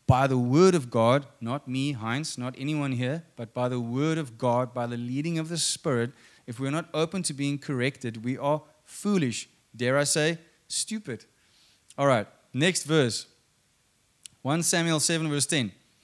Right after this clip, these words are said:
Now, as Samuel was offering up the burnt offering, so now he's here, he's doing his priestly duty, he's interceding for the people of God. The Philistines, the enemy, drew near, all right? So here's he,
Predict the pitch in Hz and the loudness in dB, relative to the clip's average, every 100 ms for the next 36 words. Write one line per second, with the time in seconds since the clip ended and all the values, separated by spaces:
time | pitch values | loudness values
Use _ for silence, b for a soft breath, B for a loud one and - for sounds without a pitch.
0 | b b b 160 180 220 240 262 254 220 | b b b 4 6 6 6 6 6 4
1 | - 180 208 240 233 208 170 170 - - | 4 2 2 4 2 2 -4 -2 -2 -2
2 | _ 131 127 139 160 185 - 170 180 - | _ -6 -4 0 0 0 -2 -2 -2 -2
3 | 127 143 139 170 202 185 156 127 165 151 | -4 -2 0 2 2 0 -2 0 0 2
4 | 131 - 151 202 190 147 - - 185 165 | 2 0 2 2 2 0 -4 -4 -2 0
5 | 185 160 113 131 151 170 175 - b b | -2 -4 -2 -2 0 -2 -2 -6 b b
6 | 127 - 185 185 175 - 196 196 208 185 | -4 0 -2 0 2 2 2 2 2 0
7 | 175 170 175 160 160 127 127 107 98 b | -2 -4 -4 -4 -4 -2 0 -2 -4 b
8 | b b 156 - - 254 247 - 185 196 | b b -2 -2 2 4 6 6 4 2
9 | 208 135 196 226 - 208 220 196 143 185 | 2 4 2 2 -2 0 2 4 4 2
10 | 220 b 123 120 170 202 214 135 151 220 | -2 b -8 2 4 4 0 -4 2 4
11 | 214 117 101 - _ - 123 131 180 180 | 4 2 -2 -14 _ -6 0 2 2 -2
12 | b b b b b 156 156 226 240 185 | b b b b b 2 4 6 6 6
13 | 220 226 | 6 4